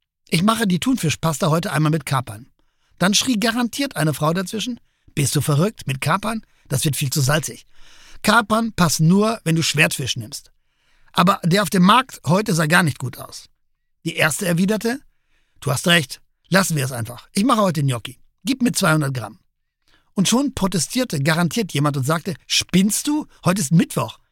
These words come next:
Weil aus einem Grund, den niemand je kapiert hat, Gnocchi in Rom nur donnerstags gegessen wurden. Das ging gefühlte Stunden so weiter und ich war genervt,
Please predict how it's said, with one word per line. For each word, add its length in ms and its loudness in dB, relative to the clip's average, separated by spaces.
Weil 180 2
aus 120 0
einem 220 2
Grund, 400 -2
den 180 4
niemand 340 2
je 100 0
kapiert 420 -4
hat, 260 -14
Gnocchi 360 0
in 140 -2
Rom 320 0
nur 280 4
donnerstags 640 -2
gegessen 400 -6
wurden. 320 -8
Das 180 0
ging 180 2
gefühlte 400 0
Stunden 300 -2
so 140 2
weiter 320 -2
und 80 -2
ich 80 0
war 100 2
genervt, 500 2